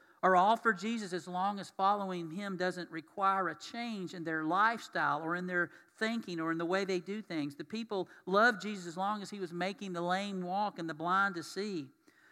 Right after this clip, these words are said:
But the crowds had a way of thinning out when Jesus would say things like, "If you really want to be my follower, you must take up your cross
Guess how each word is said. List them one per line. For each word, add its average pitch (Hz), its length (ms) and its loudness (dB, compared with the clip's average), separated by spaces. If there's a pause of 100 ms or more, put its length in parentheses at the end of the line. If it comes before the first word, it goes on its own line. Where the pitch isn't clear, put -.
(120)
But 185 100 0
the 185 80 -4
crowds 220 440 6
had 202 140 4
a 190 40 2
way 190 240 2
of 180 80 -2
thinning 214 340 -6
out 202 240 4
when 180 140 -2
Jesus 185 380 -8
would 170 120 -8
say 190 240 -2
things 175 360 -8
like, 165 280 4 (340)
"If 196 160 4
you 208 120 -4
really 247 240 2
want 240 180 2
to 214 60 0
be 220 160 -2
my 202 180 4
follower, 214 460 2
you 190 120 -6
must 185 240 -6
take 226 260 -10
up 196 140 -10
your 175 120 -6
cross 185 720 -4